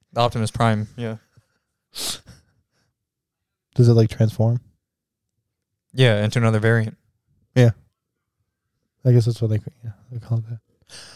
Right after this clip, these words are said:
Speaker 2: But <clears throat> with that, that's what we're gonna be talking about.
Speaker 1: Yeah, we'll just
Speaker 2: This
Speaker 1: jump
Speaker 2: is,
Speaker 1: right into it.
Speaker 2: this is your trigger warning.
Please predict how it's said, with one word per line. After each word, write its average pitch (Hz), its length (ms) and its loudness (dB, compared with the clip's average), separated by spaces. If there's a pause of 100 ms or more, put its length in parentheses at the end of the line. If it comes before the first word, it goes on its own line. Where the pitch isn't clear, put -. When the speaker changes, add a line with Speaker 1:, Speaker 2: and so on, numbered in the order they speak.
(140)
Speaker 2:
But - 320 0 (640)
<clears throat> 151 1200 0
with 135 100 2
that, 196 200 4
that's - 760 -20
what 110 80 -2
we're 110 60 2
gonna 120 120 6
be 113 40 6
talking 139 240 6
about. 110 240 2 (760)
Speaker 1:
Yeah, 139 80 2
we'll 139 100 4
just 147 100 2
Speaker 2:
This 147 80 6
Speaker 1:
jump 131 80 4
Speaker 2:
is, - 40 4
Speaker 1:
right 117 80 4
into 120 220 -2
it. 110 80 -6
Speaker 2:
this 156 160 4
is 135 100 6
your 117 100 6
trigger 131 320 2
warning. 127 360 4